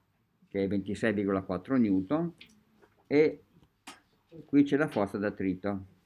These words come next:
statico, poi c'è la reazione vincolare. R. La forza d'attrito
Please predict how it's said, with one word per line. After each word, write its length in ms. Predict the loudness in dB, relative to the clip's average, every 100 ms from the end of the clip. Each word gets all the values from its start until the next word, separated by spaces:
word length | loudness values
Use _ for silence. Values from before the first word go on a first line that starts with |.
| _ _ _ _ _ _ _ _ _ -20 -20 _ _ _ _ _ _ _ -14 -14 _ _ _ _ _ _ _ _ _ _ _ _
statico, 560 | -8 -8 -8 -14 -20 -2
poi 220 | 2 2
c'è 100 | 4
la 100 | 2
reazione 360 | 2 0 -2
vincolare. 720 | 0 0 0 -4 -4 -6 -8 -10 _ _ -20 -20 -20 _ _ _ _ _ _ _ _ _ _ _ _ _ _ _ _ _ _ _ _ -20 -20 -20 -20 _ _ _ -14
R. 180 | -14 -16 _ _ _ _ _ _ _ _ -20 _ _ _ _ -8
La 220 | 0 0
forza 320 | 2 0 2
d'attrito 760 | 2 2 2 0 2 -2 -2